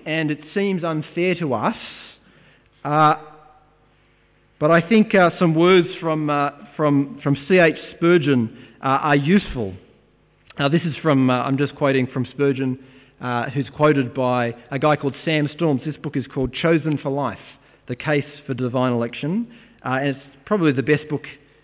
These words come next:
uh, ever written. Uh, and it's really worth reading.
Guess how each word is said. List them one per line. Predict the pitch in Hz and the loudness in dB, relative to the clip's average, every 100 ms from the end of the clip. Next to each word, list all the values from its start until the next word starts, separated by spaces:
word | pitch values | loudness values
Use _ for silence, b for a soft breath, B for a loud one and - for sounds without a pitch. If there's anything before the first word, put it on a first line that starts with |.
| b - | b -10
uh, | 131 | -4
ever | 165 143 | -2 0
written. | 131 156 139 104 98 - _ _ - _ _ _ _ _ _ _ _ - | 0 0 -2 -4 -6 -16 _ _ -20 _ _ _ _ _ _ _ _ -10
Uh, | 127 131 | -6 -4
and | |
it's | 127 127 | -4 -4
really | 143 131 | -4 -2
worth | 113 107 - | -2 -6 -6
reading. | 123 107 95 | -6 -6 -8